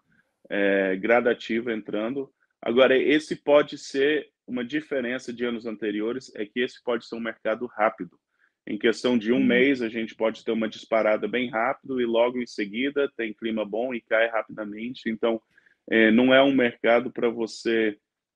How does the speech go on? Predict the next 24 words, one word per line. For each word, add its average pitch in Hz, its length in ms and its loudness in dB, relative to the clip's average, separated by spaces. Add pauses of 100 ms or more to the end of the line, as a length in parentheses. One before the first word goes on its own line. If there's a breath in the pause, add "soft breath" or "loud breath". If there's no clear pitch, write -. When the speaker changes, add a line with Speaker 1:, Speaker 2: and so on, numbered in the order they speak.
(100)
Speaker 1:
é 110 60 -6
um 127 100 0
mercado 127 460 4
pra 127 160 -2
você 120 260 -6
planejar 123 720 0
hoje, 147 340 0
pra 143 180 -8
você 127 260 -6
executar 117 580 -6
rapidamente, 117 720 -6
na 104 80 -10
minha 107 160 -6
opinião. 107 460 -6 (640)
Então, 101 460 0
essa 110 260 0
é 113 120 6
a 113 40 4
palavra 110 400 2
de 110 100 -2
alerta 110 380 2
que - 80 -6
eu 101 60 -2
faria 110 600 -4